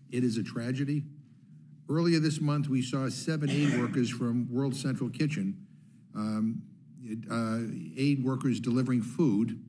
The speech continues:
get bombed. Uh, they were feeding people, and they got blown up. I think if you ask most Americans,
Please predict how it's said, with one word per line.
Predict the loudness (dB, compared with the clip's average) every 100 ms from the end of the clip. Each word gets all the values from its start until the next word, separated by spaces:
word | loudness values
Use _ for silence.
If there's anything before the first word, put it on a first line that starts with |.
| -18 -18 -14 -2
get | -2 -2 -4
bombed. | -2 -2 -4 -6 -10 -18 -20 -20 -20 -20 -20 -10
Uh, | -6 -4 -4 -4
they | 0
were | 0
feeding | 0 0 2 2 2
people, | -2 -2 -6 -12 -18 -8
and | -2
they |
got | 0 0
blown | 2 2 2
up. | 0 0 -4 -4 -4 -4 -8 -12 -16 -20 -16 -10 -2
I |
think | 0 2
if | 4
you | 2
ask | 2 0
most | 0 0 0
Americans, | 0 2 2 0 0 -2